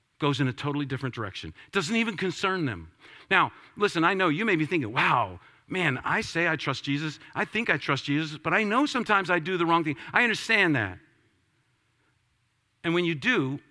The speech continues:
I hope it bothers you when you do the wrong thing, because that's the sign of the Spirit working in your life, is when you go, "Ah, I shouldn't have done, you know, uh, I, I, I inflicted pain on God."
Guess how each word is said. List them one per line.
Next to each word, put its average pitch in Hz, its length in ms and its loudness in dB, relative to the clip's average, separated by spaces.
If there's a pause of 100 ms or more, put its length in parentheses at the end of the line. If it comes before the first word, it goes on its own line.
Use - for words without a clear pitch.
I 151 80 2
hope 214 280 -2
it 196 120 -16
bothers 92 540 -6
you - 100 -18 (640)
when 120 120 -4
you 113 60 -4
do 107 180 -6
the 95 100 -8
wrong 82 240 -12
thing, 82 220 -14 (240)
because 165 260 -2
that's 196 240 0
the 196 100 -8
sign 160 360 2
of 127 100 -2
the 123 60 -8
Spirit 110 420 -4
working 127 320 -6
in 123 100 -2
your 110 100 -6
life, 92 460 -12 (1400)
is 135 160 -4
when 139 120 2
you 131 80 -2
go, 127 200 -6
"Ah, - 420 0 (340)
I 139 60 -14
shouldn't 185 300 -4
have 151 120 0
done, - 100 -16 (200)
you 139 80 -4
know, - 60 -12 (180)
uh, 131 240 -4 (600)
I, 147 180 -4 (140)
I, 131 260 -4 (220)
I 127 80 -6
inflicted 147 500 -4
pain 160 280 2
on 135 140 -2
God." 107 220 -4